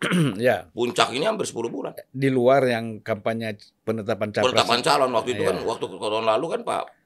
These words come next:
Speaker 2: dua ribu sembilan belas kan Pak Jokowi tujuh bulan kampanye.
Speaker 1: Hmm.
Speaker 2: Ini sepuluh bulan kita bekerja
Speaker 1: Iya.
Speaker 2: bersama tim, bekerja sama dengan seluruh relawan Jokowi. Dan jumlahnya memang inisiasinya delapan belas organisasi relawan
Speaker 1: Iya.
Speaker 2: Pak Jokowi
Speaker 1: Tapi kan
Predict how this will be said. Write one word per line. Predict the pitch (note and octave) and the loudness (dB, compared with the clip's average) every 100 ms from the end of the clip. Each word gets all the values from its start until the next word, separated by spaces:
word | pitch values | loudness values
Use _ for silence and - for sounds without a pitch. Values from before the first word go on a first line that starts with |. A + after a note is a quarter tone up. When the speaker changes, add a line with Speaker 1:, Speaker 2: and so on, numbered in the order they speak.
| _ | _
Speaker 2:
dua | - G#2+ | -4 -2
ribu | G#2+ | -2
sembilan | F#2+ G#2 | -4 -4
belas | G#2 E3 | -2 -6
kan | A3 | -6
Pak | - | -6
Jokowi | F#2 A#2 - | -4 -6 -6
tujuh | E3 | -10
bulan | C#3 D3+ C#3+ | -10 -8 -10
kampanye. | G2+ C2 G#2+ F#2 | -10 -14 -14 -14
Speaker 1:
Hmm. | F2+ F2+ B2 | -14 -18 -16
Speaker 2:
Ini | - | -14
sepuluh | - D#3+ - | -12 -10 -8
bulan | E3 E3+ D3 | -6 -6 -8
kita | C#3+ C#3+ | -10 -12
bekerja | C3+ - - - | -14 -16 -12 -10
Speaker 1:
Iya. | |
Speaker 2:
bersama | G2 E2+ - A2 - - _ _ | -8 -6 -6 -8 -10 -16 _ _
tim, | - A#2 E3+ - _ _ _ _ _ | -8 -8 -8 -14 _ _ _ _ _
bekerja | - - D2+ D#2 | -18 -12 -10 -8
sama | F#2+ D#2+ | -8 -6
dengan | D#2 D2+ | -6 -6
seluruh | D2 C#2+ D#2 | -8 -8 -6
relawan | D2 D2 C#2+ C#2+ | -4 -4 -6 -8
Jokowi. | C#2+ - C2 - _ _ _ _ _ _ | -10 -10 -12 -14 _ _ _ _ _ _
Dan | - F2 - | -4 -4 -6
jumlahnya | D#2 F#2+ F2+ F#2+ - | -8 -4 0 0 0
memang | C#3+ D3+ D3+ | -4 -2 -2
inisiasinya | B2+ A2+ G2 E2 F#2+ C#3+ | -2 0 0 0 -2 0
delapan | G#2+ E2+ E2 | 0 -2 -2
belas | D#2 - - | -4 -6 -10
organisasi | D2+ D#2+ D#2+ - C#2+ | -6 -4 -6 -10 -8
relawan | C#2+ C2+ B1 | -6 -8 -10
Speaker 1:
Iya. | |
Speaker 2:
Pak | - | -12
Jokowi | - A#2 | -4 -2
Speaker 1:
Tapi | |
kan | G#2 | -2